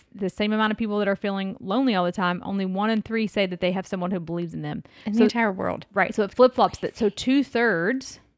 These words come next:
Speaker 1: feel like they don't have anybody. So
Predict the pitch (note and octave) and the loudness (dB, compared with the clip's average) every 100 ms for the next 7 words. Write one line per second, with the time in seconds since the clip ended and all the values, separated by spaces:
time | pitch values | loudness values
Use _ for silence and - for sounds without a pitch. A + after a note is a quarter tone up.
0 | _ _ - A3+ G#3 G3 G3+ G3+ G#3 F3 | _ _ -2 0 2 0 0 0 -2 -2
1 | F#3+ F3 E3 D#3 - - _ _ _ _ | -4 -2 -2 -2 -8 -12 _ _ _ _
2 | G#3+ E3+ | 0 0